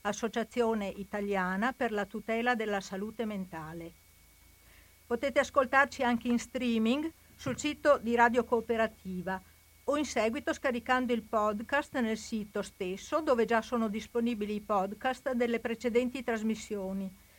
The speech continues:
w w w radio cooperativa punto org.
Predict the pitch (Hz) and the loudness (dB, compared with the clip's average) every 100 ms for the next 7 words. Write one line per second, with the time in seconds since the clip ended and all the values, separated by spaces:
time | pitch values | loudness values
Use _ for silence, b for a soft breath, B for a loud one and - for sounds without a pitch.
0 | B B - 190 240 240 208 208 269 359 | B B -8 -2 0 2 2 2 2 2
1 | 381 214 214 214 196 208 202 240 302 320 | 4 6 6 4 0 0 0 2 2 2
2 | - 196 190 247 - 185 202 214 214 - | -2 -6 0 -2 -2 -4 -4 -2 -4 -4
3 | 185 180 165 180 | -6 -6 -8 -8